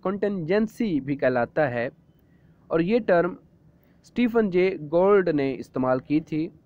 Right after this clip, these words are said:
خیر، جو بھی ہو، ان لمیٹیشنز کو لے کر ہم یہ نہیں کر سکتے کہ ایوولوشنری ٹریز کا استعمال ہی چھوڑ دیں، کیونکہ ایوولوشنری ٹریز کی اپنی ایک اہمیت ہے،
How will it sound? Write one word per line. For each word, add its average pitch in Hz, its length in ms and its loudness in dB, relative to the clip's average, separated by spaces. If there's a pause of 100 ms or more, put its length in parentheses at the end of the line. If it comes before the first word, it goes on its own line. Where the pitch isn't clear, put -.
(2250)
خیر، 196 420 2
جو 240 280 2
بھی 254 200 2
ہو، 160 140 6 (180)
ان 208 160 0
لمیٹیشنز 190 580 0
کو 170 120 0
لے 139 240 2
کر 147 260 0 (340)
ہم 185 160 0
یہ 190 200 0
نہیں 185 240 0
کر 208 160 0
سکتے 156 480 -4
کہ 151 200 -8
ایوولوشنری 185 540 0 (100)
ٹریز 165 240 0
کا 165 100 0
استعمال 147 460 0
ہی 185 100 0
چھوڑ 131 300 -4
دیں، 131 180 -4 (760)
کیونکہ 247 480 2
ایوولوشنری 220 540 0
ٹریز 202 380 -4
کی 202 220 -6
اپنی 208 360 -2
ایک 170 180 0
اہمیت 175 420 -2
ہے، 135 300 2